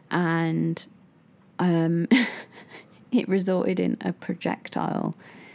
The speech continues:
vom. Um, <laughs> but I wasn't quick enough in, in turning round to get to the toilet, and I projectile vom the multicoloured and Parma violet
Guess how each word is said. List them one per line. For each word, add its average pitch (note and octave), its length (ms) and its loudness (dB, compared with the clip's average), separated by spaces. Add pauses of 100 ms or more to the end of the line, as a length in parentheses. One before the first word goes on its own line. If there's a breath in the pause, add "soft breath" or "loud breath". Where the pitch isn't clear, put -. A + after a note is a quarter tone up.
(960 loud breath)
vom. E3+ 400 -2 (500 loud breath)
Um, D#3+ 360 4
<laughs> - 1400 2
but G#3+ 120 6
I F#3+ 80 6
wasn't G#3+ 360 4
quick F3+ 260 -2
enough G3 440 2
in, E3+ 480 2 (760 loud breath)
in F3+ 180 4
turning D#3+ 440 0
round E2 400 2
to - 320 -2
get - 200 -2
to - 100 -10
the F2 80 0
toilet, D3+ 480 0
and F3 140 2
I E3 120 0
projectile - 540 -4
vom D#3 360 -2 (560 loud breath)
the D#3+ 320 0
multicoloured D#3 920 -2 (140)
and D#3+ 400 -2
Parma D#3+ 320 -2
violet D3+ 540 0